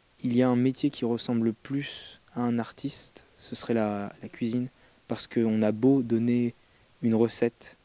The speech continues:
donc les contraintes de départ, à chaque personne, c'est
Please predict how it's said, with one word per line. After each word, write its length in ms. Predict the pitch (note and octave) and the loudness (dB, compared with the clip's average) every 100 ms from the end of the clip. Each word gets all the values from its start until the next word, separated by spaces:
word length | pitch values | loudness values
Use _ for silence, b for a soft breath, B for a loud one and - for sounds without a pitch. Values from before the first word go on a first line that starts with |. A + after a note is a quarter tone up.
| _ _ - | _ _ -14
donc 200 | G#2+ - | -12 -8
les 80 | |
contraintes 340 | - A2 - A2+ A#2+ | -6 -6 -6 -8 -4
de 80 | |
départ, 400 | G#2+ A2+ A#2+ A#2 - B B B | 0 0 0 -6 -8 B B B
à 400 | A#2 G#2+ G#2 G2+ | -4 -2 -2 -4
chaque 240 | G2+ C3+ - | -4 -4 -2
personne, 540 | A#2 - - B2+ C3 - b b b b b - - _ - - - - | -4 -2 0 0 -2 -8 b b b b b -20 -20 _ -20 -20 -20 -20
c'est 480 | D#3+ - - A#2 G#2+ | -8 -4 2 4 4